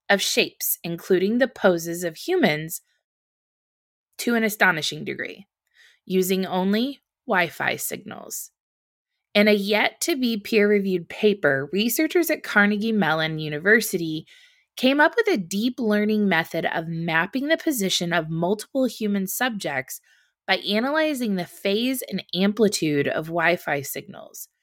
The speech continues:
and processing them using computer vision algorithms. The results of the study reveal that the model can estimate the dense pose of multiple subjects with comparable performance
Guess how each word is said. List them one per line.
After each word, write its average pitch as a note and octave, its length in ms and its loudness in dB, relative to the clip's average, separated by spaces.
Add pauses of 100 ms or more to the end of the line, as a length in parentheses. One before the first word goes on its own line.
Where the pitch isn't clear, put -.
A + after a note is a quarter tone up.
(280)
and F3 120 -6
processing F#3+ 800 -2
them C#3+ 360 -8 (160)
using E3+ 400 -6
computer D#3+ 500 -6
vision G3 320 2
algorithms. C#3 920 -6 (680)
The G#3 80 -2
results G#3+ 380 2
of D4 100 -4
the C#4 80 0
study A3+ 320 0
reveal F3 380 -2
that E3 160 -4 (280)
the F3 220 -2
model F#3+ 400 2
can G3+ 300 -4
estimate G3 640 -2
the D#3+ 80 -4
dense E3 500 -2
pose F#3+ 540 0
of E3 180 -4
multiple F#3 640 0
subjects - 680 -6 (520)
with G3 180 0
comparable B3 560 -2
performance D#3+ 760 -8